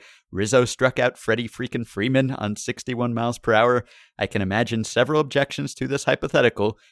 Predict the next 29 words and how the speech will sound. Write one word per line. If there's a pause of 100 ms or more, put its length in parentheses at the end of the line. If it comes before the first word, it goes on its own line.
(120)
Key
among
them
is
whether
it's
possible
to
impart
enough
spin
on
a
ball
that's
thrown
that
slowly. (360)
Can
such
slow
pitches
be
sufficiently
deceptive
to
be
truly
competitive?